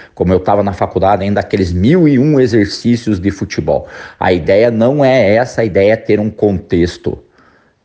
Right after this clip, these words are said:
mostrando a parte teórica, da onde que veio isso, e aí mostrando uma sequência pedagógica mesmo, pra que se comece a fazer isso em categorias inferiores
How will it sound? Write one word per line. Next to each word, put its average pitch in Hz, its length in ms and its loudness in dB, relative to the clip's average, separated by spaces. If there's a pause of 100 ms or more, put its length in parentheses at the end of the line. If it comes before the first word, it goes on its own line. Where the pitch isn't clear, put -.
(140)
mostrando 90 560 0
a 85 60 2
parte 87 340 -2
teórica, 90 680 0
da 92 120 -2
onde 87 280 0
que 107 120 -6
veio 85 320 0
isso, 101 320 -4 (360)
e 101 100 2
aí 90 220 2
mostrando 107 760 0
uma 120 200 0
sequência 151 920 -2
pedagógica 127 1160 0
mesmo, 113 320 0
pra 117 120 -2
que 110 120 -10
se - 120 -6
comece 101 460 -2
a 104 40 0
fazer 101 280 0
isso 95 320 -2
em 87 60 -6
categorias 95 540 0
inferiores 95 680 0